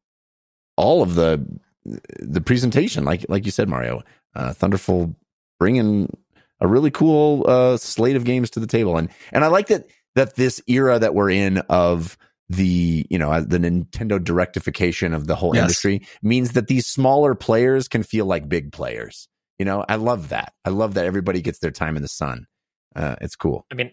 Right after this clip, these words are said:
Speaker 2: That's really
Speaker 3: I, yeah,
Speaker 2: cool.
Speaker 3: I, I would argue that this presentation with Mark Hamill i-,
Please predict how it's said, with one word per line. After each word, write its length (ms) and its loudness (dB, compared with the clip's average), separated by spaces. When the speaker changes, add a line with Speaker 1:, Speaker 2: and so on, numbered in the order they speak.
Speaker 2:
That's 180 -4
really 180 4
Speaker 3:
I, 60 -6
yeah, 140 0
Speaker 2:
cool. 100 -6
Speaker 3:
I, 60 -6
I 40 0
would 100 0
argue 420 -2
that 260 -4
this 300 -2
presentation 640 -2
with 180 -4
Mark 200 2
Hamill 520 2
i-, 200 -20